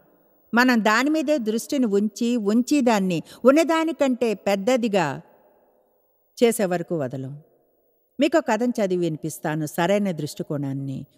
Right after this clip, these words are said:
ఉంచుకోవడం గురించి ఒక పాయింట్ని చెప్తుంది. ప్రేమేనమ్మా నాన్న, నేను కాలేజ్కి వచ్చినప్పటి నుంచి వ్రాయాలనుకున్నా వ్రాయలేదు.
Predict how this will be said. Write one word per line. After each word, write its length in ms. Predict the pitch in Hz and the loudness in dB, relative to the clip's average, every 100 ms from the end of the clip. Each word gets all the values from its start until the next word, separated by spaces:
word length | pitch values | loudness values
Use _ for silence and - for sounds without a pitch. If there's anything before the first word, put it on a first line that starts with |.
| - | -2
ఉంచుకోవడం 480 | 202 - 214 180 165 | -2 2 0 0 -2
గురించి 240 | 156 151 | -4 -4
ఒక 100 | 151 | -6
పాయింట్ని 460 | 156 151 147 - 156 143 | -4 -2 -2 -4 -8 -8
చెప్తుంది. 440 | - 143 135 131 | -6 -4 -2 -4
ప్రేమేనమ్మా 640 | - 208 247 262 233 214 202 | 0 2 4 2 2 2 0
నాన్న, 380 | 156 131 117 135 - - - | 0 -2 -4 -8 -18 -14 4
నేను 140 | 285 302 | 4 6
కాలేజ్కి 480 | 254 262 339 - | 4 2 0 0
వచ్చినప్పటి 500 | 254 - 208 196 180 | -2 0 -4 -4 -6
నుంచి 400 | 180 175 196 208 - _ _ | -6 -8 -8 -10 -12 _ _
వ్రాయాలనుకున్నా 880 | 214 220 233 277 285 277 254 247 240 | 0 2 2 0 0 0 0 0 0
వ్రాయలేదు. 760 | 214 160 151 143 135 135 139 | 0 0 -2 -2 -6 -6 -10